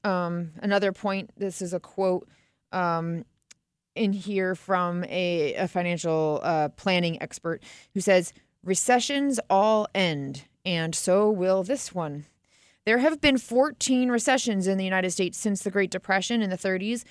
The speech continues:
and each one lasted an average of eleven months. It's a natural part of an economic cycle." Now, if you're looking at the technical definition of a recession, we've already been in one for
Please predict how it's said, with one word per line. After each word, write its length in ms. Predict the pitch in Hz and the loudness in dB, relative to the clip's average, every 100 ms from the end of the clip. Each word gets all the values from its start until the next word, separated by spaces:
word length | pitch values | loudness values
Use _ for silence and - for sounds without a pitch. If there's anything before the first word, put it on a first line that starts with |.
| - _ | -20 _
and 100 | - | -2
each 260 | - 269 - | 0 -2 0
one 220 | 277 262 | 2 4
lasted 560 | 214 196 226 - 247 220 | 4 4 2 0 2 2
an 100 | 190 | 2
average 380 | 180 196 202 | 2 2 2
of 100 | 196 | 2
eleven 460 | 185 185 180 185 175 | 2 2 2 2 2
months. 420 | 226 180 - - - | 0 -2 -8 -12 -8
It's 100 | 196 | -4
a 80 | 196 | 0
natural 320 | 190 185 196 | 0 -2 -8
part 280 | - 190 - | -2 -2 0
of 100 | 180 | -2
an 100 | 170 | -4
economic 480 | - 170 170 165 | -8 -10 -10 -12
cycle." 380 | - 269 - 147 - - | -6 -6 -2 -6 -6 -2
Now, 80 | 160 | 2
if 160 | 190 185 | 4 4
you're 120 | 226 | 4
looking 300 | 240 262 233 | 4 4 2
at 120 | 226 | 2
the 80 | 196 | 2
technical 460 | 233 226 214 214 208 | 2 2 2 0 4
definition 600 | 202 196 196 226 254 240 | 4 2 0 2 2 2
of 100 | 202 | 2
a 40 | |
recession, 500 | 202 196 214 214 202 | 2 4 2 2 2
we've 160 | 208 208 | 4 4
already 300 | 208 196 175 | 4 2 4
been 220 | 196 247 | 4 4
in 200 | 185 170 | 2 0
one 200 | 165 160 | -4 -6
for 360 | 180 165 156 | -2 -2 -2